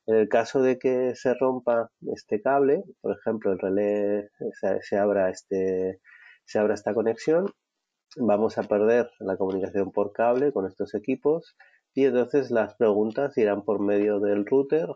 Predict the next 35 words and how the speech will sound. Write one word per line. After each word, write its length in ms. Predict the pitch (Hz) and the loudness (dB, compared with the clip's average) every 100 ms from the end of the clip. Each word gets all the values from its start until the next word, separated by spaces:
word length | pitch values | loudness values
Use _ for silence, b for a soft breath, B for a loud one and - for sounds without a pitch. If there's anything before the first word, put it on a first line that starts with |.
| - _ _ _ _ _ _ _ - | -14 _ _ _ _ _ _ _ -2
y 80 | |
vendrán 360 | 120 107 104 98 | 0 2 0 2
por, 320 | 104 98 95 - - | 0 2 0 -4 -6
vendrán 380 | 101 98 101 98 | -2 0 0 0
por 180 | 104 95 | 0 -2
estos 200 | - 113 | -4 0
elementos 680 | 113 131 143 143 165 165 - | 2 2 0 0 -4 -4 -4
y 120 | 117 | -2
haremos 300 | 104 98 95 | 0 0 -2
las 140 | 95 | -6
peticiones, 560 | - 104 101 - 101 90 _ | -6 -4 -4 -4 -4 -4 _
con 80 | - | -10
lo 100 | 95 | -4
cual 160 | 117 107 | 0 2
veremos 380 | 107 110 113 - | 4 2 0 -2
que 80 | |
los 180 | 107 98 | -4 -2
tiempos 320 | 110 101 101 | -2 -2 -4
de 60 | 104 | -4
respuesta, 720 | 104 - 120 117 - 127 151 _ b b b - | -6 -4 -4 -4 -4 -8 -8 _ b b b -8
el 120 | 107 | -4
tiempo 240 | 107 104 110 | -2 2 2
de 60 | |
latencia 600 | 101 101 110 107 120 110 | 2 2 -2 0 -2 0
de 120 | 98 | 0
la 140 | 95 - | -2 -4
petición 500 | 98 107 - 104 98 | -4 -6 -6 -6 -2
ping, 260 | 117 123 - - | -2 -2 -4 -6
pues 160 | 107 95 | -4 -2
va 100 | 98 | -4
a 20 | |
ser, 360 | - 101 101 - - | -2 -2 -2 -12 -6
eh, 260 | 101 101 | -2 -2
superior. 480 | 98 113 - 92 - - _ B B B - _ | -4 -8 -6 -6 -6 -8 _ B B B -20 _
Em, 880 | 120 110 107 107 104 101 101 101 | -2 2 2 2 0 0 0 0